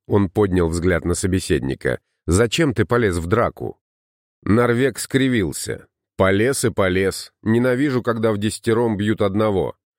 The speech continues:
А что, хочешь сказать, сам бы отбился?» «Двое всегда дерутся хуже одного». «Ишь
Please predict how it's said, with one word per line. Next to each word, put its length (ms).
А 140
что, 200
хочешь 320
сказать, 380
сам 300
бы 120
отбился?» 600
«Двое 540
всегда 480
дерутся 500
хуже 440
одного». 500
«Ишь 400